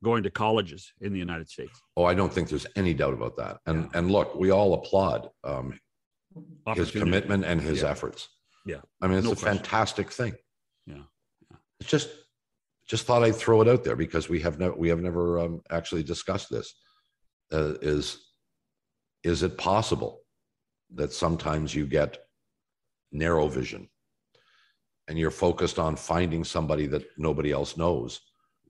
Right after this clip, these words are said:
Speaker 2: more than looking at what everybody else thinks?
Speaker 1: Yeah.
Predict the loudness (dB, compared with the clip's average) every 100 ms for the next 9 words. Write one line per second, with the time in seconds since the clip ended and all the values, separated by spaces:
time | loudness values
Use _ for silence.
0 | _ _ _ _ -4 2 2 2 -2 -4
1 | -2 -4 -4 -6 -4 -4 -4 -10 _ -2
2 | 0 0 -2 -2 -2 -4 -6 -8 -10 -10
3 | -20 _ -12 -12